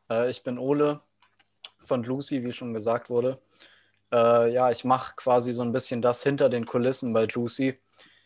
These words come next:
Ich such mir die Songs raus, hör mir die Songs an und sag dann quasi den, äh, Designern, "Yo, der Song ist cool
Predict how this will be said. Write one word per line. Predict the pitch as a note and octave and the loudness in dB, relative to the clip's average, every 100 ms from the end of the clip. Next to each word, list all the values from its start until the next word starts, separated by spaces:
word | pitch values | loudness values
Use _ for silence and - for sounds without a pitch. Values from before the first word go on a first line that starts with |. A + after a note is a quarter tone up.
| _ _ | _ _
Ich | B2 A#2 - - - _ _ | -4 -2 -6 -14 -20 _ _
such | - C3+ B2 | -2 -2 0
mir | C3 | 0
die | B2 | 0
Songs | A2+ C3+ C3+ - | 0 0 0 2
raus, | B2 B2 B2 | 4 6 6
hör | C3+ C3 | 4 2
mir | A#2+ | 0
die | A#2+ | -2
Songs | - B2 A#2+ | -2 -2 -2
an | - B2 A#2+ A#2+ | 0 0 0 -6
und | B2+ B2+ A#2 A2+ G#2 - - _ _ _ _ _ | -8 -4 -2 -4 -8 -14 -18 _ _ _ _ _
sag | - A#2 A#2 | -2 0 2
dann | B2 A2 | -2 -4
quasi | - A#2 A2+ A2+ G#2+ | 0 2 2 0 -2
den, | A2 G#2+ G#2 - _ _ _ - - _ _ | -2 -2 -6 -14 _ _ _ -20 -20 _ _
äh, | A2+ G#2+ G#2+ | 0 2 2
Designern, | A2+ G#2+ A2+ A#2+ A#2+ A#2 A#2 | 0 0 2 2 0 -2 -6
"Yo, | - A#2 A#2 A#2 A#2 _ _ - | -2 4 4 4 0 _ _ -2
der | A#2 | 0
Song | A2 A#2+ A#2 | 0 -2 -4
ist | A2 - | -6 -8
cool | C#3 C3 B2+ A#2+ | -2 0 0 -4